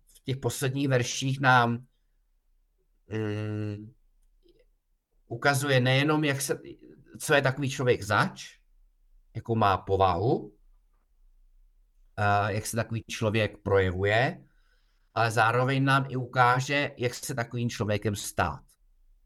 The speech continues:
Já jsem to nazýval stita pragna lakšanány. Lakšanány je, tuším, definice, je to tak, Honzo? Nebo povaha?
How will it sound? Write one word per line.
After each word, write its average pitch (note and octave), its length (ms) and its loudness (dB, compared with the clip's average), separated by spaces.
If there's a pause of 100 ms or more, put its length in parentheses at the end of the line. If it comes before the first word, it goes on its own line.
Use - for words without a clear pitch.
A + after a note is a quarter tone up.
(2250)
Já G2 60 -8
jsem G#2+ 180 -2
to A2+ 80 0
nazýval G#2 640 2 (280)
stita A2+ 380 0
pragna F#2+ 600 0 (100)
lakšanány. G#2 1080 -2 (1600)
Lakšanány G#2+ 640 0
je, A2+ 40 0
tuším, G#2+ 320 -6
definice, A#2+ 520 2
je B2+ 60 2
to A#2+ 120 2
tak, C3+ 340 0
Honzo? C3+ 340 2 (1040)
Nebo G2 140 -6
povaha? A#2+ 600 2